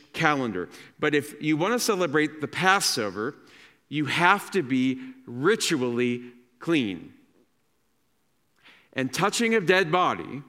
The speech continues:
makes a person categorically, categorically, ritually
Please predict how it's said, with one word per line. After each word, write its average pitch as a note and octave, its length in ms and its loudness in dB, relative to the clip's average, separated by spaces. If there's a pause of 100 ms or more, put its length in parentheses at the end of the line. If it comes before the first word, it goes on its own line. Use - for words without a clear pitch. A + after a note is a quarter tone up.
(480)
makes D3+ 340 0
a D#3 120 -6
person C#3+ 480 -2
categorically, B2+ 880 -2 (160)
categorically, C3 640 -2 (320)
ritually A#2+ 720 -2